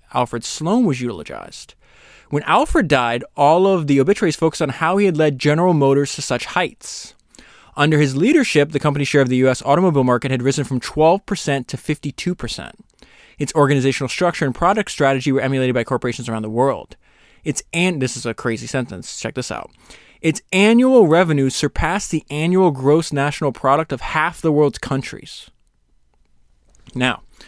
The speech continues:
what I, why I found this book so fascinating, um, because there's this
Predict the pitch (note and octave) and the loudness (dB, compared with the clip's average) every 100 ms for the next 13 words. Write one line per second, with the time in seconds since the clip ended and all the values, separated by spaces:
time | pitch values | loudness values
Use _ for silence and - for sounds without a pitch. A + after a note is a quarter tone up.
0 | _ - B2 A#2+ - A#2+ A#2+ B2+ B2+ - | _ -6 -4 -4 -4 2 2 4 0 -4
1 | - - _ A#2 A#2 - C3 A#2+ A#2+ A#2 | -20 -20 _ -8 -8 -2 0 2 2 0
2 | A2+ - B2+ A#2+ - - - - _ _ | -4 -10 -2 -2 -2 -8 -12 -16 _ _
3 | C#3 B2+ - A#2 - G#3 C4+ - A#2+ A2 | -4 -2 -2 -6 -2 -2 -2 -2 -6 -4
4 | A2 C#3 _ _ _ _ - B2 B2 B2+ | -8 -10 _ _ _ _ -8 -4 -2 -4
5 | - D3 D3+ B2+ C3+ C3 C3 B2 | -8 -4 0 0 0 -2 -2 -8